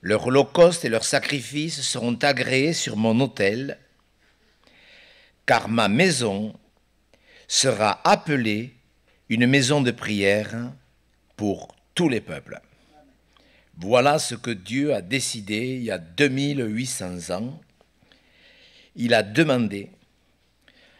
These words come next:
à ce que sa maison porte un nom, un seul nom. Elle serait appelée une maison de prière. Je ne l'ai pas marqué, mais dans Matthieu vingt et un, lorsque Jésus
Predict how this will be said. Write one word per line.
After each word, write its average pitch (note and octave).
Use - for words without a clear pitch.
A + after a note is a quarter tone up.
à A2+
ce -
que C#3
sa D#3
maison A#2
porte -
un G2
nom, F2
un E3
seul -
nom. B2
Elle F2+
serait A#2+
appelée G#2+
une G2+
maison G2+
de D#2+
prière. E2
Je -
ne B2
l'ai B2+
pas C3+
marqué, C#3
mais C3+
dans A#2+
Matthieu C3
vingt C3
et A2
un, B2+
lorsque D3+
Jésus D#3+